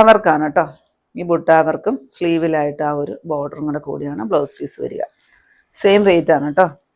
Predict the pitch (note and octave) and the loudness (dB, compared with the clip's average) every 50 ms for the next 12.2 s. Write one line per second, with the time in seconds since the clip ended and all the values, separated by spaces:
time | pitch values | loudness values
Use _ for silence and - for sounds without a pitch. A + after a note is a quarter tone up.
0 | F3 E3+ E3+ E3 E3 F#3 F#3 F3 E3 D#3 D#3+ D#3+ D3+ F3+ F#3+ F#3+ F3 D#3+ D#3+ D#3+ | 0 0 0 2 2 2 4 4 4 4 4 0 -2 -2 -2 -2 -2 -2 -2 -6
1 | D#3+ D#3+ - F3 F3 E3+ E3+ F3 F3 F3+ F#3+ G3 F#3+ E3+ - F3+ F3+ F3+ - D3 | -8 _ -10 -10 -8 -6 -6 -6 -4 -4 -4 -6 -6 -6 -6 -10 -10 -8 -8 -10
2 | D3 D3 - _ D3+ _ _ D3 C#3+ D3+ - _ _ _ _ _ _ _ _ _ | -10 -12 -18 _ -20 _ _ -20 -20 -20 -20 _ _ _ _ _ _ _ _ _
3 | _ _ - - - - _ - A3 A3+ A3+ A3+ - - - C#4 G#3 F3+ E3+ D#3+ | _ _ -20 -20 -20 -20 _ -2 0 0 0 0 -2 0 4 8 8 8 8 8
4 | D#3+ D#3+ E3 G3+ G#3+ F#3 F3 F#3 F#3 F#3 G3+ A3 A#3+ C4 C4 B3+ C4 C4 A#3+ - | 6 6 6 6 6 8 8 8 8 8 4 4 2 2 2 2 0 0 0 0
5 | E3 D3+ _ _ - C#3 - _ _ _ F3 E3+ D#3+ F3+ G3 A3 B3 C#4 C#4+ C#4+ | -6 -8 _ _ -18 -18 -18 _ _ _ -4 -4 -2 -2 0 2 4 4 4 4
6 | C4+ A3 G3+ G3 F#3 F3+ F3 E3+ D#3+ D#3 D#3+ F#3 A3 C4+ A3+ F3+ D#3+ D#3+ D3+ D#3+ | 4 0 0 0 0 0 2 2 2 2 2 0 -2 0 0 0 0 0 -2 -4
7 | D3+ C#3+ - D3 _ G3 G3+ F#3 A3 A3+ A#3+ A#3+ A#3+ A3+ A3 G#3 G3+ G#3+ G#3 G3 | -6 -6 -10 -16 _ -12 -6 -4 0 4 4 4 4 2 0 0 2 2 2 2
8 | F#3+ E3+ E3 F3 G3 F#3+ F3 E3 E3 F#3 F#3+ G3+ G#3 A3 A#3 A#3+ B3+ B3+ C4 A#3 | 2 -2 0 0 -2 -2 -4 0 0 0 0 0 -2 0 4 4 4 4 4 2
9 | G#3 G3 F#3 F#3 F#3 F3 E3 D#3 E3 E3 D#3 D3 D3 - D3+ D3+ - - _ _ | 2 0 0 2 0 0 2 2 0 0 0 -2 -4 -6 -10 -10 -10 -20 _ _
10 | C4 C4+ C4+ A3 G#3+ F#3+ F3+ F3+ F3+ E3+ E3 D#3+ - - F3+ E3+ - G#3 F#3+ D#3+ | 0 0 0 2 0 0 0 0 -2 -4 -4 -6 -6 -10 -12 -4 0 0 2 4
11 | D3 C#3+ C#3+ C#3 G#2+ - _ - - - - _ _ _ G3 G#3+ A3 A3 A3 A3 | 2 2 2 0 -4 -8 _ -18 -20 -20 -20 _ _ _ -2 0 2 2 2 2
12 | A3+ A3+ A3+ A3+ | 0 0 0 -2